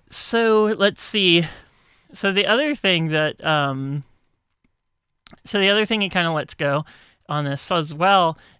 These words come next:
is, um, it, uh, the, the, according to the New York Times, there's a kill list for the, uh, for the drones to target,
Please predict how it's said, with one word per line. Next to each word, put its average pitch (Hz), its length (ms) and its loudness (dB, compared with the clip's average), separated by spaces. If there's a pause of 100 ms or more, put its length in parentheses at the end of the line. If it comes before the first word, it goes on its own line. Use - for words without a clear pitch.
(120)
is, 160 460 -2
um, 139 460 -2 (480)
it, 190 180 -4 (180)
uh, 151 300 0 (300)
the, 165 520 -8
the, 190 140 -4
according 202 360 0
to 202 100 -6
the 190 80 -2
New 180 100 2
York 156 160 0
Times, 208 420 0
there's 160 160 -4
a 160 40 -4
kill 359 360 -4
list 156 480 -4
for 180 200 -2
the, 170 240 -4 (160)
uh, 151 300 0 (140)
for - 120 -4
the 170 100 2
drones 170 340 2
to 226 80 2
target, 151 540 -2